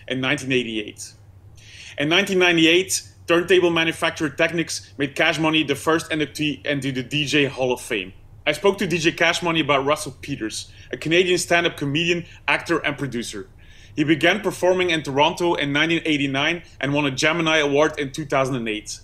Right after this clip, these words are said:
In two thousand thirteen, he was number three on Forbes' list of world's highest paid comedians and became the first comedian to get a Netflix stand-up special. He also won the Peabody Award and the International Emmy Award for Best Arts Programming for producing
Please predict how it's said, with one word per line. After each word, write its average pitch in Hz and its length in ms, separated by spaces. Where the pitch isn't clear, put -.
In 135 100
two 190 120
thousand 185 260
thirteen, 180 380
he 160 160
was 156 180
number 170 260
three 175 340
on 151 100
Forbes' 160 400
list 160 260
of 131 140
world's 151 320
highest 143 480
paid 135 180
comedians 110 840
and 147 80
became 165 340
the 151 80
first 180 460
comedian 160 380
to 156 80
get 143 180
a 139 40
Netflix 151 380
stand-up 127 380
special. - 500
He 156 120
also 196 360
won 175 180
the 147 80
Peabody 175 500
Award 165 400
and 143 100
the 151 120
International 170 580
Emmy 170 200
Award 156 280
for 147 160
Best 147 400
Arts 156 200
Programming 147 640
for 143 100
producing 151 520